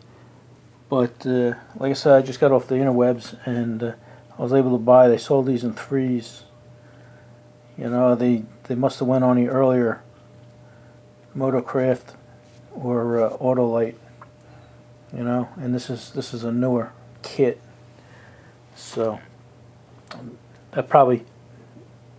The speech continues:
that'll probably update it because the pump itself was updated and, uh,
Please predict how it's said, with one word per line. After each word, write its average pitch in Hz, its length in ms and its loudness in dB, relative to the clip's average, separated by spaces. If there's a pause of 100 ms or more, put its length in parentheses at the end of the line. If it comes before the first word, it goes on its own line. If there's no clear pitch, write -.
(160)
that'll 156 160 2
probably 143 260 6
update 147 360 4
it 127 80 -10
because - 420 -4 (540)
the 135 80 -6
pump 170 260 4
itself 170 380 6
was 123 140 2
updated 123 580 -2 (1400)
and, 123 420 -2
uh, 120 280 2